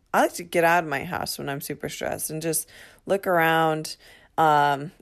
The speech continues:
and window shop. Now, I wouldn't really recommend grocery shopping at this time, but just window shopping, looking at things, going to, like, a Home Goods, T J Maxx. Girls, you feel me? Those stores are fun. Um, get some stress relief. You know, if you can budget it in, get your nails done, get your hair done.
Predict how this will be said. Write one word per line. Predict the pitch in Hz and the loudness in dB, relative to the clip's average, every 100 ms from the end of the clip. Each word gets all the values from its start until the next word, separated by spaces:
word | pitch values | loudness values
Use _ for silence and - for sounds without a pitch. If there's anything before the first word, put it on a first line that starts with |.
| - | -8
and | 170 | -2
window | 165 151 143 | -2 0 -2
shop. | - 127 127 - | 0 -2 -2 -6
Now, | 147 147 147 | -4 0 0
I | 160 | -2
wouldn't | 190 233 | -6 -4
really | 208 190 | -2 0
recommend | 160 160 165 151 143 | 0 -2 -2 -6 -2
grocery | 156 156 - | 0 0 -2
shopping | 143 143 - - | -4 -4 -4 -6
at | - - | -6 -4
this | - | -2
time, | 156 139 | -2 -2
but | 147 165 | -2 -2
just | 202 202 | -2 -2
window | 214 226 170 | -2 0 0
shopping, | - - - - | -2 -6 -8 -10
looking | 151 165 160 160 | -10 -8 -6 -4
at | 156 - | -4 -2
things, | 151 151 147 160 | -4 -4 -4 -8
going | - 151 147 | -2 -2 -2
to, | 151 | -4
like, | 143 | -2
a | 143 | -4
Home | 170 139 139 | -4 -4 -4
Goods, | 143 143 135 - | -2 -2 -2 -6
T | - | -8
J | 143 147 | -6 -4
Maxx. | 143 139 139 - | -2 -2 -2 -6
Girls, | - 151 143 143 - - - - | 2 6 6 4 -6 -18 -20 -6
you | 147 | -6
feel | 143 147 147 | -2 0 0
me? | 147 147 156 - - | 0 -4 -6 -14 -6
Those | 147 | -4
stores | - 147 151 | 0 0 -2
are | |
fun. | 147 143 - - - - - - | -4 -4 -4 -6 -16 -20 -6 4
Um, | 165 151 143 160 _ _ - | 6 6 4 -2 _ _ -6
get | 196 | -4
some | 202 | -2
stress | 202 190 175 - | -2 -2 -2 -2
relief. | 139 143 - - | -6 -8 -12 -12
You | 151 | -4
know, | 147 147 | -2 -2
if | 151 | -4
you | 151 | -10
can | - 156 151 151 147 _ - | -8 -4 -2 -4 -8 _ -8
budget | - 156 156 | -2 -2 -2
it | 156 151 | -4 -2
in, | 151 165 180 | -2 -4 -6
get | 165 | -8
your | 175 | -6
nails | 180 202 196 | -2 0 0
done, | - 135 135 | -2 -6 -6
get | 143 | -8
your | - | -8
hair | 196 180 185 | -6 -4 -4
done. | 180 139 147 | -2 -4 -4